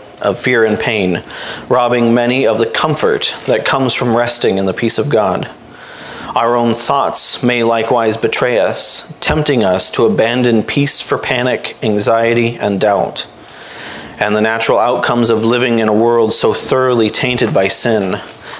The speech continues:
death, disease, disasters, these too may also tempt us to abandon God's peace, to live in anger, resentment, doubt, or fear.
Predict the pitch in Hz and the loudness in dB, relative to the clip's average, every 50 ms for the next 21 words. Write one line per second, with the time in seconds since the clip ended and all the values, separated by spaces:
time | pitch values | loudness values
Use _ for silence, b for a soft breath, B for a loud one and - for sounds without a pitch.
0 | B B B - 120 120 123 120 - - - - - 120 104 101 - 113 110 110 | B B B 0 0 0 2 0 -2 -2 -4 -4 -2 0 0 2 2 2 2 4
1 | 113 117 110 - - 101 95 98 107 107 110 110 - - - 113 110 113 110 - | 4 4 2 2 0 0 2 2 2 2 2 0 0 0 2 2 2 2 2 0
2 | - - 117 120 131 139 131 123 - - - - - 175 160 117 98 92 101 107 | 0 2 2 2 2 2 2 2 0 0 0 0 0 2 2 2 2 2 0 -2
3 | 117 113 113 117 117 117 120 120 123 127 - - 131 - - - - 147 147 147 | 0 0 0 0 0 0 0 0 2 2 2 0 0 0 0 -2 -2 -2 -2 0
4 | - 95 90 - - - - - B B B B B B B - 120 110 104 98 | 0 0 2 2 0 0 -2 -2 B B B B B B B 0 2 2 2 2
5 | - 120 120 120 110 104 104 101 92 110 107 107 113 110 - - - - 131 117 | 2 2 2 2 2 2 2 2 2 2 2 2 2 0 -2 -2 -2 -2 -2 0
6 | 110 107 - - - - B B B B B B - 127 117 113 110 113 107 110 | 0 0 0 0 -2 -4 B B B B B B 0 2 2 2 2 2 2 2
7 | 110 110 110 120 120 117 113 101 87 85 98 110 113 107 101 104 95 113 113 113 | 2 2 2 2 2 4 4 4 4 2 0 -2 -2 0 0 0 2 0 0 0
8 | 117 113 - 117 117 120 123 - - - - - 113 135 117 104 107 113 117 117 | 0 -2 0 -2 0 -2 -2 -4 -6 -6 -6 -8 -2 0 0 2 2 2 0 -2
9 | - - - - - - 113 107 110 104 - - 123 120 98 78 - - - | -2 -6 -8 -6 -2 0 2 2 2 0 0 0 2 2 2 2 0 -2 -4